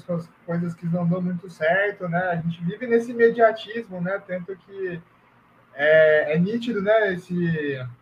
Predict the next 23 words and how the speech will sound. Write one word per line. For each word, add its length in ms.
esse, 220
esse, 420
esse 240
vislumbre, 720
né, 200
pela 220
aceitação, 800
né? 240
Tanto 220
que 100
as 140
redes 220
sociais 640
hoje 320
geram 320
bastante 580
assunto 420
em 60
relação 500
a 80
isso, 300
né? 220
Da, 280